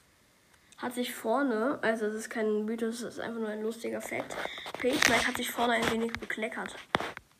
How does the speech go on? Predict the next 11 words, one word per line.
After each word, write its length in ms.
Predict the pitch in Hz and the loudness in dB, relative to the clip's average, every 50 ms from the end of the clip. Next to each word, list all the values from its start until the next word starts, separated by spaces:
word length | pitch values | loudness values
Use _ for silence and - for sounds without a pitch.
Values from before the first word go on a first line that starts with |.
| _ _ - - - - _ _ _ _ _ _ _ _ _ - - - - - - - - - - - - - - | _ _ -20 -20 -20 -20 _ _ _ _ _ _ _ _ _ -20 -20 -20 -8 -6 -6 -6 -6 -10 -14 -12 -12 -6 -4
rip. 180 | 196 202 - - - - - - - - - - - - - _ - - - - - - - - - - - - | -4 -4 -2 -2 -2 -2 -2 -4 -10 -12 -10 -10 -10 -12 -14 _ -18 -12 -8 -8 -8 -8 -10 -14 -16 -16 -12 -8
Kann 160 | - 233 208 | -4 -4 -4
nicht 120 | 220 - | -4 -4
mal 120 | - 208 220 | -6 -8 -8
richtig 260 | 226 - - - - | -8 -10 -12 -14 -12
kochen. 480 | - - 233 247 240 233 226 226 - - - - _ _ _ _ _ _ _ _ _ - - - - - - - - - - - _ _ - - - - - - _ _ _ _ _ _ _ _ _ _ _ - - - - - - - - - - - - _ _ _ _ | -12 -12 -12 -10 -8 -10 -10 -10 -10 -14 -20 -20 _ _ _ _ _ _ _ _ _ -4 -2 -2 -2 -2 -4 -6 -8 -8 -8 -12 _ _ -20 -20 -20 -20 -20 -20 _ _ _ _ _ _ _ _ _ _ _ -20 -20 -20 -14 -14 -14 -14 -14 -18 -20 -20 -20 _ _ _ _
Ähm, 480 | - 254 269 277 277 277 277 277 277 262 - - - - - - - - - - - - - - - - _ _ - - - - - - - _ _ _ _ _ _ _ _ _ _ _ _ _ | 0 2 4 6 6 6 4 2 0 -2 -6 -12 -18 -18 -16 -14 -12 -10 -10 -8 -6 -6 -6 -6 -8 -12 _ _ -20 -20 -8 -4 -4 -4 -4 _ _ _ _ _ _ _ _ _ _ _ _ _
dann 400 | - 247 220 226 220 247 294 330 370 403 - - - - | -2 4 6 6 8 10 10 10 10 10 8 2 -2 2
bei 160 | 240 247 254 | 4 4 4
Pirat 680 | 254 254 - 302 294 302 294 285 240 226 240 254 247 254 | 4 2 2 4 4 4 4 4 2 2 2 2 2 0
Genie 560 | 240 226 240 262 285 277 247 226 240 294 381 | 0 0 2 4 4 4 4 4 2 2 0